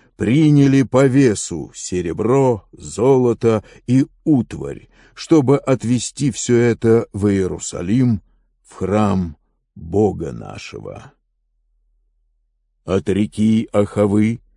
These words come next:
мы в двенадцатый день первого месяца отправились в Иерусалим, и Бог наш оберегал нас в пути от врагов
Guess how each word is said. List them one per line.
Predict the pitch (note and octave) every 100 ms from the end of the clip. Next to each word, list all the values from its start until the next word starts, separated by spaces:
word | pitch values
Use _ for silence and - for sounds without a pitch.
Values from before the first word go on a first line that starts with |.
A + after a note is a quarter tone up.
| _ _ _ -
мы | G2 G#2+ B2+ B2
в | G2+
двенадцатый | A2+ B2+ B2 C3 B2+ - B2+ A2+ B2
день | A2+ A#2 B2+ B2 B2 -
первого | A2+ B2+ B2 A2+ A2+ A#2
месяца | A2+ A#2 B2 B2+ A2 - A#2+ B2 _ _ _ _ -
отправились | A#2 - - G2+ B2 A#2+ A#2+ A2+ A2+ G#2 -
в | G2 A2
Иерусалим, | A#2 A2 G#2+ G#2+ - G#2+ G#2 G2+ E2+ B1 G1+ _ _ _ _ _ _ _ _ _
и | F2+ E2
Бог | E2+ A#2+ A#2 - E2+
наш | C#2 G#1 - - - _ _ _ _
оберегал | C#3+ D3 C#3 C3+ B2 G#2+ A#2+ G#2 G2
нас | F#2+ F#2 -
в | -
пути | - G2 - - F2 D#2 B1+ _ _ _
от | - - -
врагов | D2 B1+ B1+ G#2+ A2 G2+ - _